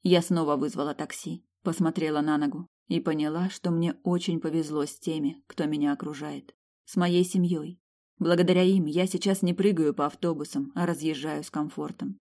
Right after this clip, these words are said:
Вопреки их мнению обо всем, вопреки беспокойству о моей ноге. Но кроссовки от тени, этот дом... Горло сжало от чувств. Я не хотела этого, а тени не дал. Спрятал, чтобы я нашла,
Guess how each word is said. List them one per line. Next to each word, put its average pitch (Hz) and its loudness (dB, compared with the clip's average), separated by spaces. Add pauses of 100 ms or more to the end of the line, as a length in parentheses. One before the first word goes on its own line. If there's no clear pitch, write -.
(480)
Вопреки 220 4
их 233 0
мнению 196 6
обо 160 -4
всем, 160 -8
вопреки 180 2
беспокойству 151 -6
о 156 -4
моей 156 -4
ноге. 151 -4 (720)
Но 170 2
кроссовки 160 -2
от 147 -4
тени, 165 -2
этот 175 0
дом... 185 4 (440)
Горло 165 2
сжало 143 -2
от 143 -10
чувств. - -10 (380)
Я 175 2
не 170 2
хотела 175 0
этого, 160 -6 (260)
а 175 0
тени 180 6
не 170 4
дал. 135 -4 (240)
Спрятал, 180 2
чтобы 160 -2
я 170 2
нашла, 180 0